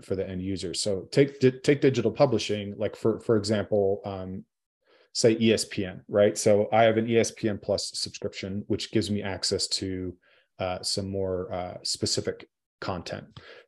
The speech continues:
But the other thing that E S P N does from a personalization standpoint is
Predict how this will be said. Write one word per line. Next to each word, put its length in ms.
But 120
the 140
other 160
thing 200
that 120
E 140
S 120
P 160
N 120
does 200
from 180
a 60
personalization 800
standpoint 600
is 280